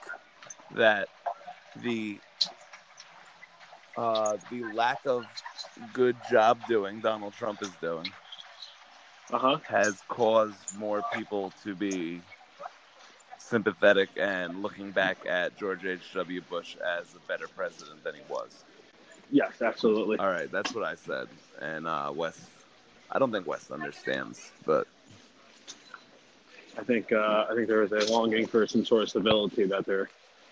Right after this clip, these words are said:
Speaker 2: that is absent in today's political, whatever fucking catchphrase I'm supposed to say here.
Speaker 1: Yeah, because I, I feel personally that, uh, since Donald Trump came into office, everybody looks back at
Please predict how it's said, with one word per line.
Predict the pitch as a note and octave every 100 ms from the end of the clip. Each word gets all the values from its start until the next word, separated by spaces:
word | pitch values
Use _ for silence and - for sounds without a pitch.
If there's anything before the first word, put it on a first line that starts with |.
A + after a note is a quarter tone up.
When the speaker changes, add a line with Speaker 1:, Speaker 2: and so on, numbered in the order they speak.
| - -
Speaker 2:
that | G#2
is | A2+
absent | G#2 G2 A2 G2+ - - - -
in | A2 G#2
today's | - G#2 G2 -
political, | G2+ G2+ - G2+ G2 - - - - - - - -
whatever | G2+ F#2+ F#2+ F#2 -
fucking | G2 - G2
catchphrase | - G2+ G#2+ G2
I'm | G2+
supposed | A#2 G#2+
to | G2+
say | A2+ G2+
here. | G#2 - _ _ - - -
Speaker 1:
Yeah, | A#2+ B2 F2+
because | F2+ G#2+ A#2+ C3
I, | D3 - -
I | D3+ E3+
feel | D3 A#2+
personally | G#2+ C3 A2+ A#2 G#2+ G#2
that, | G#2 F#2+ F2+
uh, | G#2 G2+ G2 F#2 - - - - - - - - - - - - - - -
since | F3 F3 -
Donald | C#3+ A#2+ G2+
Trump | F#2 G#2 F#2+
came | G2 F#2
into | F2+ F2
office, | F2+ E2+ E2+ F2 - - - - - - -
everybody | D3 D3 D#3 C#3+ C3+
looks | B2+ C3 -
back | B2+ A2 G#2
at | G2+